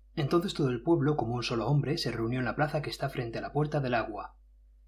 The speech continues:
y le pidió al maestro Esdras traer el libro de la ley que el Señor le había dado a Israel por medio de Moisés. Así que el día primero del mes séptimo, el sacerdote Esdras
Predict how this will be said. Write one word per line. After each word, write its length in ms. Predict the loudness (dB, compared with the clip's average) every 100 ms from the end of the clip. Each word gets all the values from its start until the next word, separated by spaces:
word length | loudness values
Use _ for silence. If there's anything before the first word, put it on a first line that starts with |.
| -4
y 100 | 2
le 100 | 2
pidió 420 | 0 2 2 2
al 160 | -2 -4
maestro 500 | -4 -2 -4 -4 -4
Esdras 680 | -4 -2 2 2 0 -10 -16 -20 -20 -20 -10
traer 260 | 0 2 4
el 120 | 4
libro 200 | 4 2
de 60 |
la 100 | 2
ley 380 | 4 2 0 -8 -20 -20 -20 -6
que 100 | 2
el 100 | 2
Señor 540 | 2 0 0 -2 -4 -8
le 160 | -4 -2
había 180 | 0
dado 240 | 2 2 2
a 80 | -2
Israel 460 | -4 -2 -2 -2
por 180 | -2 -2
medio 280 | 0 2 2
de 60 |
Moisés. 680 | 2 0 -2 -4 -8 -10 -12 -20 -20 -20 -20 -20 -20 -20 -20 -20 -20 -20 -20 -20 -20 -8
Así 300 | -4 -2 -2
que 120 | -2
el 140 | -4
día 320 | -6 -2 -2 -2
primero 400 | -4 -2 2 2
del 160 | 0
mes 200 | -6 -6
séptimo, 400 | -4 -4 0 2
el 60 | 2
sacerdote 520 | 0 -4 -8 -6 -2
Esdras 600 | -2 -2 -2 -4 -6 -12